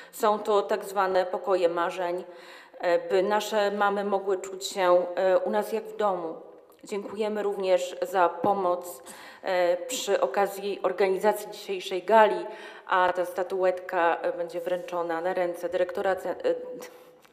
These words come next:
dyrektora Fundacji Służby Rodzinie, e, księdza Roberta Jaśpińskiego. Przepraszam. Jesteśmy w, tak blisko, te wszystkie organizacje, i stąd moje przejęzyczenia, przepraszam.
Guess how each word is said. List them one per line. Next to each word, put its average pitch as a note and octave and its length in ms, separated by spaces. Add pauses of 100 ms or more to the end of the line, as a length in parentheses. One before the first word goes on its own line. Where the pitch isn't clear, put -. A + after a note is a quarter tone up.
(100)
dyrektora B3 600
Fundacji A3+ 760
Służby A3 420
Rodzinie, G#3 640 (580)
e, G3+ 200
księdza G3 600
Roberta F#3+ 460
Jaśpińskiego. E3 960 (160)
Przepraszam. - 640 (1080)
Jesteśmy E3 560 (440)
w, - 120 (420)
tak F3+ 220
blisko, F#3+ 500
te - 240
wszystkie F#3 420
organizacje, F3 840
i - 120
stąd - 380
moje D3 200
przejęzyczenia, D3 760
przepraszam. - 500